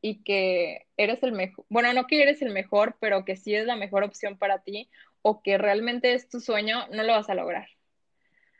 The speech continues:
O sea, si tú no te crees que eres capaz de hacer eso, no te lo vas a lograr. De hecho, ese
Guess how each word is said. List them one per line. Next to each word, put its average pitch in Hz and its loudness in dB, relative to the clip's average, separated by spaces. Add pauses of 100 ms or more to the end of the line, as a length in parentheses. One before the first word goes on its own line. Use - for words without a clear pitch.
(280)
O 220 -4
sea, 220 0
si 247 -6
tú 277 2
no 285 0
te 254 0
crees 220 0 (840)
que 202 2
eres 202 0
capaz 202 -2 (300)
de 196 0
hacer 196 -2
eso, 226 -4
no 202 -4
te 220 -4
lo 214 4
vas 196 0
a 208 -2
lograr. 208 2
De 220 2
hecho, 269 -2 (180)
ese 247 -2